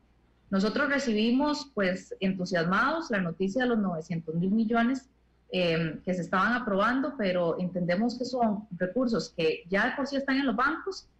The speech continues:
y que dependen de las condiciones del, actuales de los bancos, porque al menos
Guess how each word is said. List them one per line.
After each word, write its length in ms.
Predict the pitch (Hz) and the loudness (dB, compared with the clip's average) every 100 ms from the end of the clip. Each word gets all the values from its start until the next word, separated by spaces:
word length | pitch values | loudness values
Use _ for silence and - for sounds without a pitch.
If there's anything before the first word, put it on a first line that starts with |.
| _ | _
y 120 | 214 | -4
que 100 | 196 | 0
dependen 440 | 190 196 226 240 277 | 0 2 0 0 0
de 120 | 254 | 0
las 180 | 254 - | -2 -2
condiciones 540 | 262 190 190 240 262 | -2 0 0 2 2
del, 140 | 254 - | 0 -2
actuales 400 | 208 - 233 240 | -4 0 0 0
de 60 | 262 | 0
los 100 | 262 | 0
bancos, 320 | 254 254 - | 0 -2 -4
porque 220 | 208 196 | -6 -2
al 100 | 175 | 0
menos 400 | 202 233 320 - | 2 2 0 -4